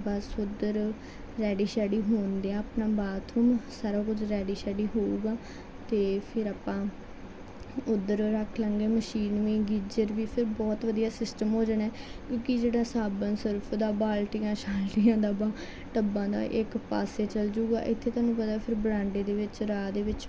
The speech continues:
ਪਿਆ ਰਹਿੰਦਾ। ਇੱਧਰ ਨੂੰ ਰਾਹ ਵਾ ਨਾ, ਉੱਧਰਲੀ ਸਾਈਡ ਵੀ ਸਾਰਾ ਸਮਾਨ ਪਿਆ ਹੋਇਆ। ਇੱਥੋਂ ਪਾਣੀ ਦਾ ਸਿਸਟਮ ਉੱਠ ਜੂਗਾ, ਫਿਰ ਆਪਾਂ ਜਿਹੜਾ ਸਮਾਨ ਅੰਦਰਲਾ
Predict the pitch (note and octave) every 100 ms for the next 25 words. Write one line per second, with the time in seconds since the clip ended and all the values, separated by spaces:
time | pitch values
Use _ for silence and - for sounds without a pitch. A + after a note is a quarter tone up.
0 | - G3+ G3 G3 G3+ G#3 G3+ G#3+ A3 G#3+
1 | G3 G3 G3+ A3 A3 - A3+ G#3 G#3 A3
2 | - G#3+ G3+ G3 A3 - G#3 G#3 - G#3+
3 | G3+ G3+ - G3+ G3+ G#3+ G#3+ - - -
4 | - A#3 - C4+ C4+ C4+ B3 B3 A#3+ A#3+
5 | - A#3+ A#3+ A3 A3 A#3 B3 B3 C4 A#3
6 | A#3 A3+ A3 A3 A3+ - A#3 G#3+ G3+ G#3
7 | G3+ G3+ G#3